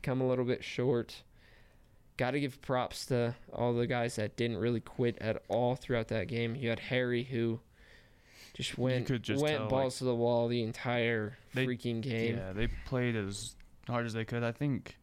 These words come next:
Speaker 1: Harry and D, D, I
Speaker 2: Yeah.
Speaker 1: thought, was doing everything he could, trying to get to the rim, get fouls,
Speaker 2: Mm-hmm.
Speaker 1: and there's no quit in this team. Um, I'm really, really proud of them for doing that, and what an amazing season.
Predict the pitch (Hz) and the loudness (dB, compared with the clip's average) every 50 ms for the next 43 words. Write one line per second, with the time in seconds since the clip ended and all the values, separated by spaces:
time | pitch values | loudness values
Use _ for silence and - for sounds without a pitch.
0 | - - - - - 123 127 127 123 120 113 110 120 120 120 120 120 117 - - | -20 -20 -12 -4 0 2 2 2 2 2 0 0 0 0 0 0 0 -4 -6 -6
1 | - 113 113 113 107 101 98 - 117 120 117 101 - - 113 - - - - - | -4 -2 -2 0 -2 -2 -2 -2 0 2 0 0 -2 -6 -12 -14 -12 -12 -12 -12
2 | - - - - - - - - - - - - - - - - - - - - | -12 -14 -18 -20 -20 -20 -20 -20 -20 -20 -20 -20 -20 -20 -20 -20 -20 -20 -14 -10
3 | 147 110 - - 127 123 117 120 113 117 117 - 123 117 117 120 113 - - - | -8 -8 -2 -2 0 2 2 0 0 -2 -4 -4 -4 -4 -4 -4 -6 -6 -6 -4
4 | - 113 113 110 107 - - - 113 113 113 113 110 - - 113 113 110 117 113 | 0 2 2 0 0 -2 -4 -2 -2 -2 0 -2 -4 -4 -4 -4 -2 -2 0 -2
5 | 113 113 107 117 - - - - 135 123 123 123 120 113 110 98 95 98 107 - | -2 -2 -2 -4 -6 -6 -4 -2 -2 0 2 2 0 0 0 -2 -2 -4 -8 -6
6 | - 101 113 113 113 110 107 - - - - - - - - - - - - - | -4 -2 -2 -2 -2 -4 -4 -6 -10 -14 -16 -20 -20 -20 -20 -20 -20 -20 -18 -10
7 | - - 123 - 156 156 151 - 180 185 170 - 131 131 123 - - - 131 120 | -6 -6 -2 0 0 -2 0 0 0 0 0 0 0 -2 -2 -2 -2 -2 0 0
8 | 120 113 110 117 - - - - - 101 104 110 110 107 117 - - - - - | 0 0 -2 -4 -8 -14 -16 -10 -6 -4 -4 -2 -2 -4 -6 -8 -12 -20 -20 -16
9 | - 98 107 113 113 120 - 123 127 131 147 147 143 131 131 127 123 120 120 110 | -8 -6 -4 -4 -4 -4 -2 0 0 2 2 2 2 2 2 2 2 2 2 2
10 | - 127 120 110 104 110 - 113 107 104 - - 117 147 107 110 - 110 110 110 | 2 2 2 2 0 -2 -2 -2 -4 -4 -4 -4 -4 -2 0 0 0 0 0 -2
11 | 104 - - 107 104 113 - 117 120 113 107 104 107 104 104 101 104 107 101 - | -2 -4 -4 -6 -6 -6 -4 -2 -2 -2 0 -2 -2 -2 -4 -4 -4 -6 -6 -6
12 | - - 101 98 98 98 92 107 | -6 -6 -6 -6 -6 -6 -8 -8